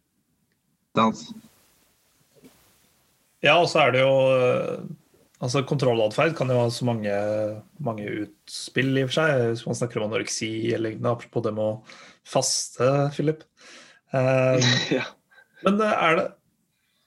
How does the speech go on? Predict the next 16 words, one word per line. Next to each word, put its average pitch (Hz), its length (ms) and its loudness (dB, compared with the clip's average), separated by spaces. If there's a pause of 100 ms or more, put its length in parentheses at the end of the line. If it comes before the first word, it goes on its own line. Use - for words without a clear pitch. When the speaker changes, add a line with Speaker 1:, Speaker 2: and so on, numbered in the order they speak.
(840)
Speaker 2:
er 269 1300 -2
det, 160 100 6
er 147 200 6
det 147 60 6
da 147 100 8
sånn 127 320 2
at, 123 460 0 (640)
eh, 123 720 4
noe 139 400 2
av 123 60 0
det 117 100 6
dere 117 140 4
beskriver 123 340 2
her, 233 160 4 (160)
at, - 180 -6 (120)
eh, 131 260 4